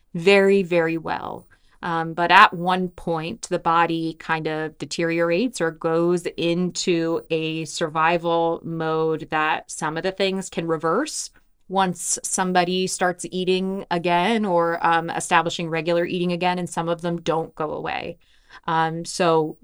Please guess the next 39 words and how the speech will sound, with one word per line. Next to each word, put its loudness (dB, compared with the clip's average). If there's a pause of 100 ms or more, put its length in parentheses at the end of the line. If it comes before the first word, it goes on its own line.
(300)
kind 0
of -2
the 4
big 0
ones -2
that -2
don't 2
go 2
away 2
are -2
gonna -4
be -6 (300)
bone 0
loss. -8
So -4
if -2
you -4
are -2
losing -2
bone -2
because -6
you're -2
not -4 (260)
feeding 0
yourself -2
well 0
enough, -4 (300)
the 0
bone 0
will 4
be -2
lost. 0
So, 2 (280)
um, 2
you -4
know, -2
we -4
can -8
have 2